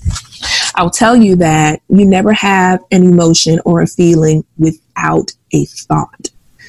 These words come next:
There is a thought somewhere swimming around that maybe you're not consciously aware of, but it's there.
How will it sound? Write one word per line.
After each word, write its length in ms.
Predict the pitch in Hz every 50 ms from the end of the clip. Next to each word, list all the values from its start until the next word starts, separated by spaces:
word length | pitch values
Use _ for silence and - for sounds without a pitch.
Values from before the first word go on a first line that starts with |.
| - _ _ -
There 180 | 180 180 185
is 140 | 196 175 175
a 100 | 165 160
thought 560 | 156 - - - 175 175 180 180 180 - -
somewhere 1040 | - - - - - 208 196 196 196 180 170 165 156 156 156 151 151 151 151 151 - _
swimming 440 | - - - 190 170 175 175 175 175
around 680 | 170 165 160 156 156 151 147 143 147 143 147 147 - -
that 160 | 196 180 170
maybe 220 | 185 208 220 240 226
you're 160 | 240 233 226
not 180 | 220 208 202 -
consciously 500 | - - 180 180 - - - - 170 170
aware 380 | 170 160 165 165 160 160 160
of, 320 | 156 156 151 151 151 151 - _ _ _ _ _ _ -
but 120 | 160 165
it's 200 | 170 156 - -
there. 440 | - 180 175 196 220 208 - - -